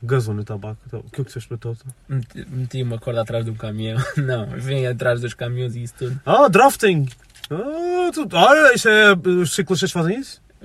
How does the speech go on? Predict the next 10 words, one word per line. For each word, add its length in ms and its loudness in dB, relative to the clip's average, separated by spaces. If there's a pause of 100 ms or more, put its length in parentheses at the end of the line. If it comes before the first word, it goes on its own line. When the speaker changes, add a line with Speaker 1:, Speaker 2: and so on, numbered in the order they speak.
(180)
Speaker 2:
Os 160 -12
ciclistas 460 -6
e 140 -10
os 100 -8
condutores 540 -4
também. 400 2 (420)
<laughs> 420 -10
Economizei, 600 0 (500)
economizei, 800 0
olha, 340 -2